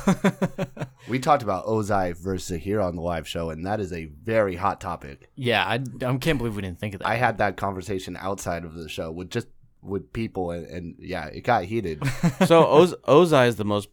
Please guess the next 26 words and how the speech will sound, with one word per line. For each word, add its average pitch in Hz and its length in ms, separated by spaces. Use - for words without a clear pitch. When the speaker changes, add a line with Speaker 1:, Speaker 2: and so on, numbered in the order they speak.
Speaker 3:
uh, 104 200
in 123 280
Atla, 85 600
is 101 160
the 98 80
most 98 200
powerful 95 440
firebender, 78 480
right? 80 240
Speaker 2:
Mm-hmm. 95 280
Speaker 3:
It, 104 160
'cause 107 140
it's 95 180
stated 92 380
that 78 160
he, 92 380
Speaker 2:
Right. 92 300
Speaker 1:
Uh-huh. 92 180
Speaker 3:
that 95 120
he 98 140
is 90 100
the 82 80
most 82 100
Speaker 2:
Right. - 60
Speaker 3:
powerful 78 260
firebender. 69 440